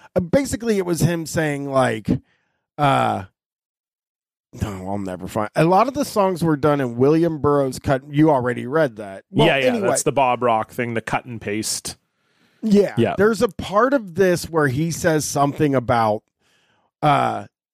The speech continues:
Speaker 1: the great elsewhere in the, in the, and I was like, "That's his mindset right now." Like, his mindset is,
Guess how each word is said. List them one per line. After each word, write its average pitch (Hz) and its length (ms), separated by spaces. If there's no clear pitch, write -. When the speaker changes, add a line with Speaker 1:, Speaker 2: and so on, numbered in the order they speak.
Speaker 1:
the 151 140
great 120 520
elsewhere 107 960
in 165 380
the, 127 460
in 180 160
the, 151 260
and 165 120
I 165 80
was 165 160
like, 143 140
"That's 196 280
his 240 200
mindset 196 720
right 143 320
now." 104 420
Like, 165 180
his 262 280
mindset 208 800
is, 151 440